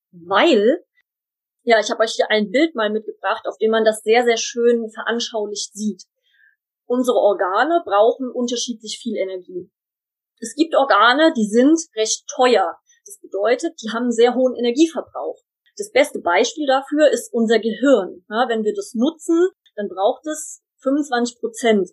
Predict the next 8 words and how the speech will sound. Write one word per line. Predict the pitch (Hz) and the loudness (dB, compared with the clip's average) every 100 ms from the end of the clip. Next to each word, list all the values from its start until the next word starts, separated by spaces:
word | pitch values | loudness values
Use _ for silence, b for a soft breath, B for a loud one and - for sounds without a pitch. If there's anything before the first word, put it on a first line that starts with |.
| - | -4
ungefähr, | 233 277 277 226 208 220 220 214 | 0 0 -2 0 4 4 2 -2
ähm, | 202 202 | -8 -10
unserer, | 214 208 202 202 196 196 - - | -6 -6 0 2 2 -2 -6 -8
ja, | 202 196 | -4 -4
unserer | 196 190 208 | -4 -2 -2
Energie | 196 190 185 226 | -2 -2 0 0
am | 196 | 0
Tag, | 196 214 208 285 | -4 -2 2 2